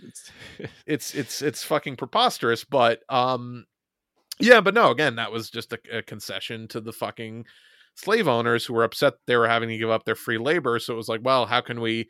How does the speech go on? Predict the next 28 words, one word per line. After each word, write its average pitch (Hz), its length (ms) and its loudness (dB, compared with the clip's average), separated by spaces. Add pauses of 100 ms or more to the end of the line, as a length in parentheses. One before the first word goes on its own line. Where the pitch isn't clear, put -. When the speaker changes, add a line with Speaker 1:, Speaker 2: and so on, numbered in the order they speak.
(360)
Speaker 2:
give 160 180 0
you 190 180 2
guys 131 320 8
reparations? 117 720 0
'Cause 117 160 -6
you're 190 140 6
the 196 60 4
ones 147 200 2
who 127 80 -4
need 123 220 -4
reparations. 110 720 -4
You 123 100 -8
need 139 160 -2
to 120 60 -6
make 117 200 -2
sure 117 220 -2
that 113 160 -4
your 120 200 -2
interests 110 380 -10
are 107 200 -8 (400)
protected 147 500 2
as 117 140 -4
much 135 200 -2
as 107 120 -12
possible. 92 520 -6
Like, 101 160 -12
we 120 80 -6
gotta, 156 400 6